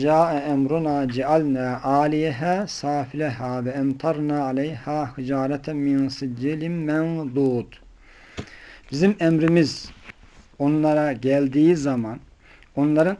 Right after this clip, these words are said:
altını üstüne çevirdik ve onların üzerine,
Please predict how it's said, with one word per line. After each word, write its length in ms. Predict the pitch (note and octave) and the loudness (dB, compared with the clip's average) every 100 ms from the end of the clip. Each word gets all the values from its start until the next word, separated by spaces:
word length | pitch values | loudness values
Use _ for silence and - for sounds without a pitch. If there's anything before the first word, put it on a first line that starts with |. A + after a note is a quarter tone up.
| - | 4
altını 520 | D#3 D#3 - E3+ D#3 | 6 6 2 -2 -2
üstüne 380 | C#3+ - D3+ C#3 | -4 -8 -4 -4
çevirdik 600 | C3+ F3 F#3+ F#3 G3 - _ _ _ - - | 4 6 6 6 -2 -10 _ _ _ -20 -4
ve 80 | D#3 | 0
onların 460 | D#3 D3+ D#3+ F3 E3 | 2 4 6 6 2
üzerine, 640 | B2+ C#3 C3 C3 D#3+ | 0 0 0 2 0